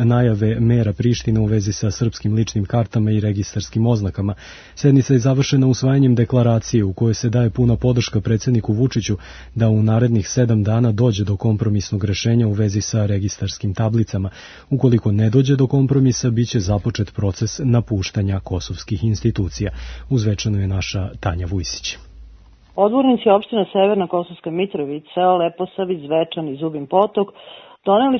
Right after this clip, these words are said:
Speaker 2: su danas na zajedničkoj sednici Skupštine opština deklaraciju sa zaključcima. Prvi zaključak je da se pruža puna podrška predsedniku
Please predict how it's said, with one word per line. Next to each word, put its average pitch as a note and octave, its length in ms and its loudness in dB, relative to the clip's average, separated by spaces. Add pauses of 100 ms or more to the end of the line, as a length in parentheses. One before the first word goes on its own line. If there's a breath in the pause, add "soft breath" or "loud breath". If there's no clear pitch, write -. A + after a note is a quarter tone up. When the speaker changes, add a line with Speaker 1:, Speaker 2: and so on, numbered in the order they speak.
Speaker 2:
su G#3+ 80 -2
danas G3 380 2
na E3+ 100 -6
zajedničkoj F3 680 2
sednici E3+ 420 -2
Skupštine E3 460 -8
opština F#3 360 0
deklaraciju E3+ 1040 0 (180)
sa F#3+ 300 6
zaključcima. E3 920 -2 (840 loud breath)
Prvi G#3 440 4
zaključak F3+ 720 2
je A3 180 2
da F#3 180 2
se F#3+ 80 0
pruža G3 520 2
puna G#3 320 2
podrška E3 520 0
predsedniku E3 480 -4